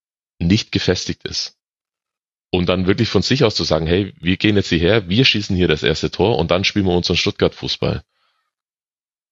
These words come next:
Und das fand ich schon bemerkenswert für dieses, für dieses Spiel. Und ich glaub, die Zuschauer, vielen Zuschauern im Stadion ging's vielleicht ähnlich. Also man konnte schon merken, dass die Stimmung dann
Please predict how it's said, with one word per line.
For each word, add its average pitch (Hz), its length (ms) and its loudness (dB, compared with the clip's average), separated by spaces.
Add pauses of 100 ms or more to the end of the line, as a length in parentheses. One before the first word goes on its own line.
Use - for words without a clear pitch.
(300)
Und 80 140 -4
das 87 140 0
fand 101 180 0
ich 95 80 0
schon 92 580 2
bemerkenswert 85 720 0
für - 200 -6
dieses, - 600 -4 (160)
für 80 100 -2
dieses 76 240 0
Spiel. 71 440 -2 (440)
Und 71 340 -4
ich 78 120 -4
glaub, - 180 -2
die - 120 -2
Zuschauer, 101 640 2 (880)
vielen 104 260 -2
Zuschauern 101 380 2
im 90 100 2
Stadion 95 320 0
ging's 92 440 -4 (600)
vielleicht 85 300 -2
ähnlich. 123 500 0
Also 87 180 -2
man 82 160 2
konnte 95 220 2
schon 90 200 2
merken, 90 300 0
dass 90 160 0
die 90 80 -4
Stimmung 98 360 0
dann 87 360 0